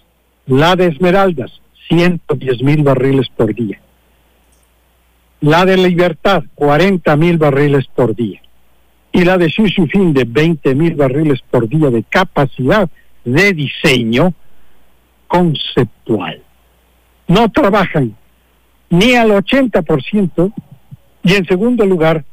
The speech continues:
producen los combustibles de consumo en el mercado que no se consumen en, y por eso tenemos que importar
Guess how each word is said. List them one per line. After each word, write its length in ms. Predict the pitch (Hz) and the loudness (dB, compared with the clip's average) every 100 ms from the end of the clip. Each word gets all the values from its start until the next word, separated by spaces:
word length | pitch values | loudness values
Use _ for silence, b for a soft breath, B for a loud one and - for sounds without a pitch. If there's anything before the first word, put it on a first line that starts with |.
| - | -8
producen 800 | - 185 175 269 247 254 247 202 _ _ _ _ | -2 0 2 0 0 0 0 -2 _ _ _ _
los 360 | 147 156 185 180 | 0 2 2 0
combustibles 720 | - 165 147 143 - 226 202 156 | -2 0 0 -2 0 0 2 0
de 120 | 147 | 0
consumo 520 | 143 135 156 202 190 | 0 0 0 2 2
en 120 | 165 | 2
el 100 | 147 | 2
mercado 560 | 147 160 160 247 254 240 _ | 2 2 0 0 0 -2 _
que 160 | 226 185 | -2 0
no 160 | 214 233 | 2 0
se 160 | 226 | -2
consumen 720 | 139 208 190 143 311 294 208 | 0 0 2 2 2 2 2
en, 180 | 160 120 - - - - - - _ - - 170 - | 0 -2 -6 -12 -14 -20 -20 -20 _ -12 -8 -6 -2
y 120 | 175 | 0
por 180 | 151 185 | 2 2
eso 300 | 233 - 202 - | 0 0 -4 -4
tenemos 380 | - 165 196 180 | -2 0 2 0
que 240 | - 160 160 | 0 -2 0
importar 880 | 156 151 135 - 135 - 165 160 143 | 0 0 0 0 0 0 0 0 -2